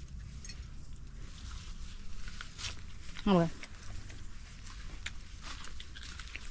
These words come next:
आणि आता हे आम्ही actually हे घ्यायला आलोय,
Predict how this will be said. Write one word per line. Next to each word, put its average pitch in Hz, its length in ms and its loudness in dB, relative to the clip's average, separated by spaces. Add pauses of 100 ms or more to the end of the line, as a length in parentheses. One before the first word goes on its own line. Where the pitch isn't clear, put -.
(1500)
आणि 214 240 12
आता 208 200 12
हे 208 240 12
आम्ही 202 380 12
actually 220 280 12
हे 220 120 12
घ्यायला 180 220 12
आलोय, 165 220 12